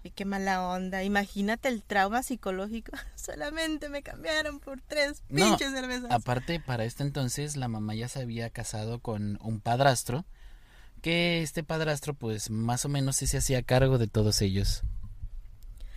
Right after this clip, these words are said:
Speaker 1: Oye, pero a ver, espérame, entonces, eh, la, la Mataviejitas no era querida en su familia, y desde ahí,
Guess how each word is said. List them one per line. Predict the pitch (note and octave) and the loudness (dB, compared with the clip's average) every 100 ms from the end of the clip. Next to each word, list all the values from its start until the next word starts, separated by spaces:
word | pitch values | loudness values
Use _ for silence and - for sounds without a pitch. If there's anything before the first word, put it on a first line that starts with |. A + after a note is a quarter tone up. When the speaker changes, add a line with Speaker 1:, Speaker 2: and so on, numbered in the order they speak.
| - - - | -12 -12 -8
Speaker 1:
Oye, | - A#3 A#3 | -4 -2 0
pero | G#3+ G3+ | 2 2
a | G3 | 2
ver, | G3 | 0
espérame, | - G#3+ G3 | -4 -4 -4
entonces, | F#3 F#3+ G#3+ G#3 A#3+ A#3+ - - | -6 -6 -6 -4 -4 -4 -8 -6
eh, | G#3 G3 F#3+ F#3+ F#3 F#3 | -4 -4 -4 -4 -2 -2
la, | F#3 F3+ F3 E3+ E3+ E3+ - - | -2 -2 -2 -2 -4 -6 -12 -10
la | - G3 | -2 0
Mataviejitas | F3+ F3+ F#3 G3 B3+ C4 | 2 0 0 -2 -2 2
no | A3 G#3 A3 | 4 6 4
era | D#4 | 2
querida | B3 G3+ G3 | 0 -2 0
en | F#3 | -2
su | F3+ | -4
familia, | - F#3+ C4 G#3+ F3+ | -4 -2 0 -2 -2
y | F#3+ | -2
desde | F#3 F3+ F3+ | -2 -2 -2
ahí, | G3 C4+ D4+ | -2 -2 -4